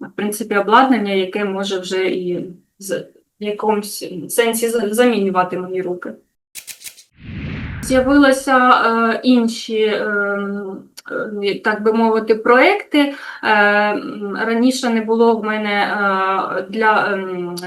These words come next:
головних уборів, я не шила головні убори. Так як я навчилася тут працювати на швейній машині, то я почала ще шити головні убори.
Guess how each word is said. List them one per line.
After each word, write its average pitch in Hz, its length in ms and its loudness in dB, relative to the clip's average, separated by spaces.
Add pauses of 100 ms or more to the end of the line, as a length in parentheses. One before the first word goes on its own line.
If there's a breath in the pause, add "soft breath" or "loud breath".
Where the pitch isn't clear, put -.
(240)
головних 247 460 4
уборів, 196 380 0
я 208 80 -4
не 220 100 -2
шила 202 240 -4
головні 185 400 -4
убори. 175 360 -6 (220 loud breath)
Так 202 200 -4
як 208 140 -4
я 220 80 2
навчилася 220 560 2
тут 208 180 -4
працювати 202 480 0
на 208 120 -6
швейній 214 380 -4
машині, 320 400 2
то - 100 -6
я 208 120 0
почала 220 380 0
ще 226 180 -6
шити 214 300 -4
головні 208 400 2
убори. 180 500 -2